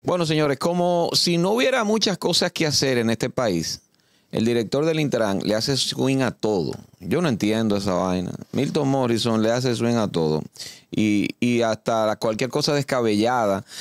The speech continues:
y fuera de la realidad, fuera de, de su... o sea, con, con propuestas de total, con total ausencia de sentido social, sobre todo de sentido común, que hace...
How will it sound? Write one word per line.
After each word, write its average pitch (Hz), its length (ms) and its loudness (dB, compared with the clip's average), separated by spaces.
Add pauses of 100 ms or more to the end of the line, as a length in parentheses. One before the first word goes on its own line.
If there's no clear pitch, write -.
(160)
y 101 140 0
fuera 127 460 0
de 131 120 0
la 117 100 0
realidad, 104 680 2 (100)
fuera 110 440 0
de, 113 480 0 (380)
de 98 180 -2
su... 92 640 0
o - 0 - (960)
sea, 110 280 -2
con, 127 360 -4 (100)
con 131 280 -2 (1000)
propuestas 156 600 0
de 156 120 0
total, 156 680 -2 (240)
con 131 160 0
total 135 300 0
ausencia 143 760 0
de 117 160 -2
sentido 127 720 0
social, 107 500 0
sobre 104 300 0
todo 139 180 0
de 131 80 0
sentido 120 460 0
común, 101 500 0 (460)
que 107 180 2
hace... 110 480 0